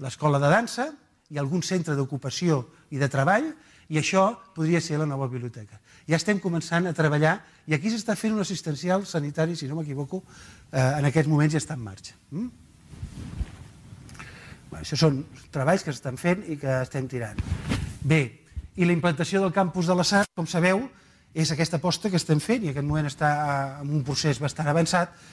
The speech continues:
de que s'implanti alguna universitat que doni arts escèniques, alguna universitat de cine, alguna universitat d'arts plàstiques i alguna, eh, altre tipus d'universitat sobre la investigació de la nova tecnologia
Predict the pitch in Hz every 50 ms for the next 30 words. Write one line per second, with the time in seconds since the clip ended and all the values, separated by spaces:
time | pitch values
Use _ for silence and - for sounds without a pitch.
0 | - - _ - 135 156 139 156 147 - 165 147 139 - 165 165 160 160 165 156
1 | 147 151 160 156 156 151 151 156 - 180 156 151 151 156 156 - - - - -
2 | - _ _ - 147 147 160 160 143 139 135 143 147 147 - - 160 151 - -
3 | 143 - - 180 165 175 165 180 185 180 - 170 147 143 143 147 143 143 135 151
4 | 127 147 143 135 127 - - - 175 180 180 185 180 - - - - 139 143 139
5 | 160 165 156 151 147 151 151 147 156 131 156 151 143 135 143 - - 170 170 170
6 | 170 - 175 147 170 175 170 - - - - - - - - - - 143 147 165
7 | 170 143 143 143 156 156 160 170 170 165 - - - - _ _ 151 139 139 139
8 | 135 135 131 135 - - - _ _ _ _ _ _ _ _ _ _ _ - 160
9 | 170 - 175 160 127 - 190 147 - 160 139 139 139 151 160 160 - 165 147 165
10 | 160 - 165 151 151 143 135 143 131 - 147 135 135 - - 151 151 151 147 147
11 | 147 139 143 156 151 160 147 - 147 139 143 131 131 127 127 131 139 139